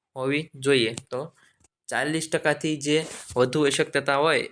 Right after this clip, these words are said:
એને દિવ્યાંગ સહાય યોજનાનો લાભ મળવાપાત્ર છે. ત્યારબાદ પ્રશ્ન નંબર અડતાલીસ, મુખ્યમંત્રી બાળક સેવા યોજનામાં કઈ પ્રકારની સહાય મળે છે?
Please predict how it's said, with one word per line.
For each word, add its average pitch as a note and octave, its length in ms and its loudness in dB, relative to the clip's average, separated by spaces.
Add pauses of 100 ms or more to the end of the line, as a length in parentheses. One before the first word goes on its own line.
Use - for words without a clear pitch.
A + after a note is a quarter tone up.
એને C3 260 -4
દિવ્યાંગ C3 460 -2
સહાય C#3 220 2
યોજનાનો B2+ 460 2
લાભ A#2+ 240 2
મળવાપાત્ર B2 680 -2
છે. - 580 -8 (520)
ત્યારબાદ D3+ 320 -4
પ્રશ્ન C#3 360 -10
નંબર D3+ 300 -2 (840)
અડતાલીસ, B2+ 440 0 (540)
મુખ્યમંત્રી D#3+ 760 0
બાળક B2+ 460 0
સેવા D3 360 0
યોજનામાં C3+ 680 -2 (240)
કઈ D3+ 140 -4
પ્રકારની D3 460 -2
સહાય C3+ 260 0
મળે C3 260 0
છે? C3+ 340 -2